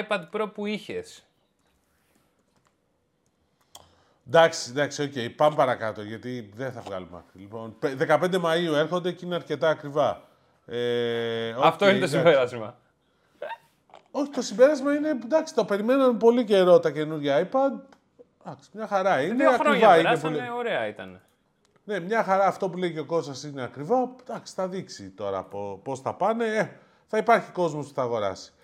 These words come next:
Speaker 2: Εγώ θέλω να ρωτήσω κάτι άλλο. Εντάξει. Ε, είδατε καθόλου, ε, τα καινούρια της Huawei, αυτ-, τις ανακοινώσεις στο Ντουμπάι, που έβγαλε,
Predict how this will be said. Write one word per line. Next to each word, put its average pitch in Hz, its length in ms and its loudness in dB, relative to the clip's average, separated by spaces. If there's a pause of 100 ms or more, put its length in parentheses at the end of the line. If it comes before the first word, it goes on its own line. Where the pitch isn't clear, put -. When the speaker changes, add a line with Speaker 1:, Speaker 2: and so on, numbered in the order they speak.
(200)
Speaker 2:
Εγώ 160 260 -2
θέλω 240 140 0
να 240 100 4
ρωτήσω 220 320 -4
κάτι 220 260 -4
άλλο. 190 400 0 (580)
Εντάξει. 117 440 -8 (540)
Ε, 123 300 -6 (120)
είδατε 185 500 -4
καθόλου, 156 600 -4 (800)
ε, 113 220 -10
τα 131 120 -12
καινούρια 123 480 -10
της - 220 -16
Huawei, 95 540 -4 (580)
αυτ-, - 180 -20
τις - 180 -12
ανακοινώσεις 98 1000 -12
στο 104 220 -18
Ντουμπάι, 95 540 -8 (840)
που 120 100 -8
έβγαλε, 120 320 -4